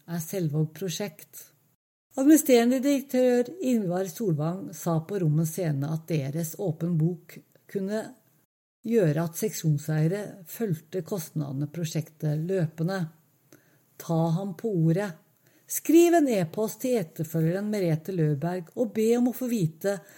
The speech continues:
hva prosjektet på E-feltet så langt har kostet, siden Selvåg Prosjekt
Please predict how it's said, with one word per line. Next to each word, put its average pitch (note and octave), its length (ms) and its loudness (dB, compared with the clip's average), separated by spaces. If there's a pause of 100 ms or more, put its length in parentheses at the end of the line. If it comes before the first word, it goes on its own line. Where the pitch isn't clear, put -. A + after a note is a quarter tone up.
(400)
hva A#3+ 220 4
prosjektet F3+ 580 -2
på G3+ 140 -2
E-feltet D3 560 -4
så D#3 260 -2
langt C#3 320 -2
har F3+ 140 -6
kostet, - 560 -6 (320)
siden A#3 340 -2
Selvåg D3 540 -2
Prosjekt D#3+ 560 -6